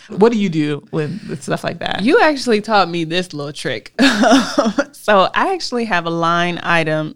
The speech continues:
Speaker 2: It's similar to miscellaneous, but so I have, hold on, let me pull it up actually, 'cause I don't wanna tell no lies. <laughs> So I've switched up my grouping quite a bit to try to get it right. And since I'm a,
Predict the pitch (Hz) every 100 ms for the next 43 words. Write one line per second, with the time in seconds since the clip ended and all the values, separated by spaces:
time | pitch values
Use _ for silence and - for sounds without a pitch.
0 | _ 220 247 277 285 233 226 185 170 160
1 | 156 160 160 160 160 151 156 151 - -
2 | - - _ - 196 180 170 - 214 233
3 | 208 185 - _ - 151 147 147 160 180
4 | 247 254 214 175 165 151 156 160 156 160
5 | 190 202 185 165 170 180 190 202 202 190
6 | 185 185 - - 214 - - 277 269 -
7 | 254 - - - 185 170 - _ _ _
8 | _ _ _ _ - 226 277 269 - 233
9 | 214 226 196 160 170 165 156 170 165 170
10 | 160 160 180 170 160 156 156 156 - -
11 | 160 160 - - 180 175 165 170 - 170
12 | 190 180 165 165 180 185 165 165 165